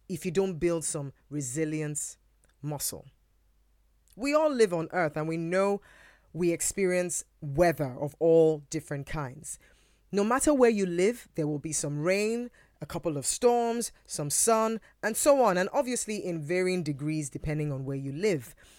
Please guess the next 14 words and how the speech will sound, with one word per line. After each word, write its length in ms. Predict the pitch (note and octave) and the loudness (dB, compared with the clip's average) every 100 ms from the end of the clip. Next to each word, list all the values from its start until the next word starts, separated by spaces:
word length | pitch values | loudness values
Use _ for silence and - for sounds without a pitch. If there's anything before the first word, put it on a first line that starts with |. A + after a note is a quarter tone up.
| _ | _
Now, 320 | G#3 A#3 A3 - - | -4 0 -2 -4 -8
not 320 | F#3+ A3+ D4+ | -2 0 0
taking 420 | - C4+ B3+ B3 | 0 0 0 -2
that 200 | G#3 G3 | 0 -2
into 180 | G3 G3+ | -2 -6
consideration 880 | - D#3+ D#3 C#3+ E3 F3+ F#3+ F#3 F3+ | -6 -6 -6 -4 -4 -4 -4 -6 -4
when 280 | E3+ E3 D3 _ | -4 -4 -8 _
thinking 360 | A3+ B3 A#3+ G3+ | -4 -4 -6 -6
of 100 | D3 | -4
a 40 | |
suitable 460 | C#3+ - F#3+ F3+ F#3 | -4 -6 -6 -6 -8
place 300 | - D#3+ - | -6 -8 -8
to 100 | D3 | -8
live 280 | C#3+ D#3 | -6 -6